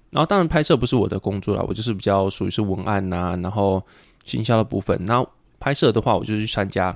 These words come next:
然后跟大家一起做拍摄的工作，也算是一个蛮新的体验。你就看到你这些你在外面喝饮料的时候，你可能看到扛棒啊，或者看到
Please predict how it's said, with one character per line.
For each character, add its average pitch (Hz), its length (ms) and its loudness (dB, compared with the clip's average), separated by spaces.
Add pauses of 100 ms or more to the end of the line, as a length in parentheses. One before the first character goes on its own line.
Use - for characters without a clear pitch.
然 104 120 -2
后 - 20 -8
跟 110 120 -6
大 113 100 0
家 107 80 2
一 113 40 0
起 90 100 -6
做 101 180 0
拍 - 140 -4
摄 - 140 -2
的 98 60 0
工 101 180 -4
作， 101 120 0
也 98 80 0
算 123 180 -2
是 127 120 -4
一 123 40 -2
个 117 100 0
蛮 98 180 -4
新 113 160 -4
的 107 60 0
体 101 160 -6
验。 90 160 -2 (460)
你 139 60 -2
就 151 60 4
看 196 100 2
到 151 100 2
你 104 120 -4
这 143 120 0
些 127 260 0
你 113 180 -4
在 113 480 0
外 123 100 -2
面 120 320 -2 (340)
喝 139 180 0
饮 117 100 0
料 120 80 0
的 117 40 0
时 120 80 -2
候， 110 40 -2
你 107 80 -6
可 113 100 -6
能 104 60 -4
看 123 140 -4
到 117 60 -2
扛 107 220 -6
棒 117 160 0
啊， 104 160 0
或 107 120 -2
者 110 80 -6
看 107 200 -4
到 101 360 2